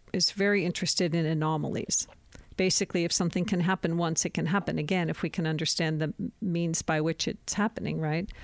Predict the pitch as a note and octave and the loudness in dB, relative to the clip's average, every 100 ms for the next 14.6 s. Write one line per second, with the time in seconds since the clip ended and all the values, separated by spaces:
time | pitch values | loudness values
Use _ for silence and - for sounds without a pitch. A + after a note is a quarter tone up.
0 | - - - - F#3+ F3+ - F3 F3+ G#3+ | -16 -4 4 6 6 4 2 2 4 4
1 | G#3+ G3 - G3 D#3+ D3+ E3 - D#3+ D3+ | 6 4 4 4 2 2 0 2 2 2
2 | D3+ D3 - D3 D3+ - E3+ - - - | 0 0 0 0 0 0 0 -2 -4 -2
3 | F3+ E3 F#3 F3+ E3 D3 G3+ F#3 D#3 D#3 | -2 0 2 2 2 2 2 2 2 2
4 | D3 C#3+ D#3 C#3+ D#3 - E3+ - E3 D#3+ | 2 0 0 2 0 0 -2 2 4 4
5 | D#3+ - - - - F3 D#3+ E3+ G3+ - | 2 -2 -8 -2 2 2 2 2 2 0
6 | - E3+ D#3 D#3 E3+ - - - - - | 2 2 4 2 0 -8 -20 -20 -8 0
7 | - F3+ F#3 F#3 F#3+ - G3 E3 D#3+ F3 | 4 4 4 4 2 0 2 2 2 0
8 | - G3+ E3+ D#3+ - - - G#3+ G#3+ - | 0 2 4 2 -2 -10 0 2 4 0
9 | - F#3+ - - D3 D#3 F#3 - - - | 0 0 0 -2 -2 0 -2 -6 -20 -20
10 | - - F#3 E3+ E3 - - - - G3 | -20 0 2 4 2 0 -8 -16 -2 0
11 | F#3+ G3 F3 - E3+ E3+ - F#3+ F3 F3 | 2 2 0 0 2 2 2 2 2 2
12 | E3+ F3+ E3 E3 D#3+ D#3 E3 D3+ D3+ - | 0 0 2 2 0 0 2 2 2 0
13 | - E3 D3+ D3 - - F3 D#3 - D#3 | 2 2 2 0 0 2 4 2 0 0
14 | D3 - C#3+ - - | 0 0 -2 -2 -4